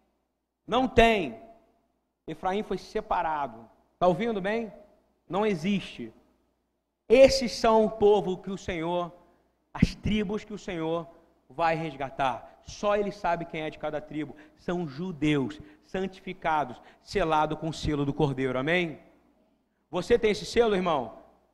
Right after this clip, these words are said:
Glórias a Deus. O Senhor tem te separado. Eu rogo a Deus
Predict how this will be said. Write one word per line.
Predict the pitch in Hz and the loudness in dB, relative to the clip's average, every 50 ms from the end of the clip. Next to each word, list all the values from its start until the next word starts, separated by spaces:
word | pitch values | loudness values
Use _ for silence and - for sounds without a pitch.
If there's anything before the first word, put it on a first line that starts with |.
| _ _ _ | _ _ _
Glórias | - 175 185 190 196 196 190 190 175 190 | -2 2 2 4 2 2 0 -2 -4 -4
a | 185 | -4
Deus. | 165 156 151 147 139 131 117 - - - - _ _ | -4 -2 0 0 0 0 -2 -4 -10 -20 -20 _ _
O | 165 156 | -12 -8
Senhor | - - 175 156 151 156 151 143 135 - - - - _ _ _ | -4 -4 -2 -2 -2 -2 -2 -4 -4 -8 -12 -20 -20 _ _ _
tem | 160 165 | -8 -8
te | 156 - | -8 -8
separado. | - 170 - 165 151 143 143 143 170 | -8 -6 -4 -2 -2 -2 0 0 -2
Eu | 175 | -2
rogo | 156 151 175 180 180 185 | 2 4 4 4 4 4
a | 185 | 2
Deus | 165 156 151 143 127 104 | 2 2 2 2 0 -2